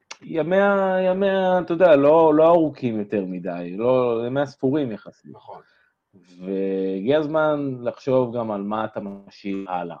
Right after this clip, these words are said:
Speaker 1: ומה אתה משאיר מבחינת המורשת שלך,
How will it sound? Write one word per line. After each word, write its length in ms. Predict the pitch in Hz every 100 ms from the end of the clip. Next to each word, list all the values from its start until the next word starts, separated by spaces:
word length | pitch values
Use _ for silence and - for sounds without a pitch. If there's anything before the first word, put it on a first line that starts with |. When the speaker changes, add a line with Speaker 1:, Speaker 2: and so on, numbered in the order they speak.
| _ _ _ _ _ _
Speaker 1:
ומה 480 | 92 90 98 98 98
אתה 140 | 95 98
משאיר 400 | 90 - 95 87
מבחינת 380 | _ 90 85
המורשת 420 | 92 95 113 117 117
שלך, 320 | 107 82